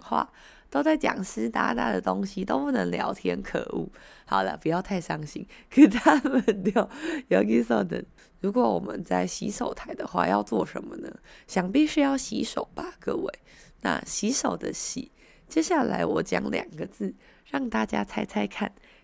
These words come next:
哪一个才是洗手哦？第一个，씻다，씻어요。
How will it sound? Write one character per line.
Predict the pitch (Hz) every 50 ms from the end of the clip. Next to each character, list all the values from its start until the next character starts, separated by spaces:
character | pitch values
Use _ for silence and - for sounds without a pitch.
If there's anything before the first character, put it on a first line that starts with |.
| _ _
哪 | - 170 170 170
一 | 190
个 | 196 226 233
才 | - - - 170 170
是 | - - 220
洗 | 214 - - - - -
手 | 156 - - - - _
哦？ | - - - 170 - _ - - - - _ _ _ _ _ _ _
第 | - 254 240 240 233 233
一 | 214
个， | 196 - 165 156 - - _ _ _ _ _ _ _ _
씻 | - - - - - 277 269 - - _ _ _
다， | - 180 190 262 285 - _ _ _ _ _ _ _ _ _ _ _ _ - _ _ _ _ _ _ _ _ _
씻 | - - - - 285 285 269 - -
어 | 294 277 269 247
요。 | 208 165 156 - -